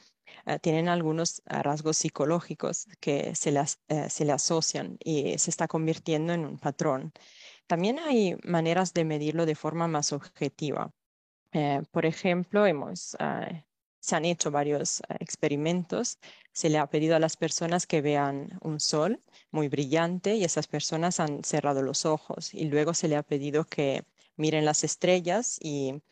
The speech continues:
se han esforzado para abrir sus ojos. Y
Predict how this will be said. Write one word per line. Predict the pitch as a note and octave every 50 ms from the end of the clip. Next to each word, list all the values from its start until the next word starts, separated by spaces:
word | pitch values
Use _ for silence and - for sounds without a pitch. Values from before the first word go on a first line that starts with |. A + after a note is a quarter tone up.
| - - - _
se | - - E3+
han | D#3
esforzado | D#3+ D#3+ - - E3 D#3 - - - D#3 D3+ E3 F3 E3
para | - E3 D3+ D3 C#3+ C#3 C3+ C#3 D#3 E3+ E3+ G3 -
abrir | - E3 C3+ D3 D3+ D3+
sus | - - D#3 C#3 - -
ojos. | D#3+ D3+ - - - - - - - _ _ - - - - - _ _
Y | - E3 D#3 D3 C#3 C#3+ C#3 -